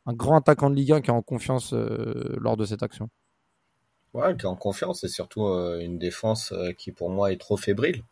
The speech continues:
Speaker 2: Euh, beaucoup de lenteur avec, euh, Skriniar et, et Danilo là-dessus. Euh, c'est, c'est tout juste pas possible. C'est, tu ne pourras pas, sur les,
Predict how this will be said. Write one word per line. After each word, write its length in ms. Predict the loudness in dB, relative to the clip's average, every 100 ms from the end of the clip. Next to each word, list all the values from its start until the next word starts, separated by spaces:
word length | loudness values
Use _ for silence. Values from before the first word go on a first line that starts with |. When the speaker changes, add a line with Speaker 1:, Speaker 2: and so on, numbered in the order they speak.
| -20 -20 _ _ -6
Speaker 2:
Euh, 260 | -2 0 0
beaucoup 300 | -4 -2 2
de 40 |
lenteur 380 | 4 4 4 6
avec, 260 | 4 2
euh, 60 | -4
Skriniar 640 | -6 -6 -2 4 6 6
et, 560 | 2 0 -4 -4 -6 -10 -14 -10
et 160 | -6
Danilo 460 | -4 -2 -2 0 0
là-dessus. 420 | 0 -2 -4 -4 -8 -20 -20 _ _ -18
Euh, 120 | -14 -14 -16 -18
c'est, 300 | -8 -6 -6 -8
c'est 180 | -6 -6
tout 160 | -4 2
juste 220 | 2 6
pas 100 | 6
possible. 480 | 6 6 4 2 -2
C'est, 840 | -4 -2 -2 -2 -2 -4 -4 -8
tu 180 | -6 -6
ne 60 | -6 0
pourras 300 | 8 10 12
pas, 360 | 12 12 10 _ -8
sur 240 | -6 -2
les, 100 | -2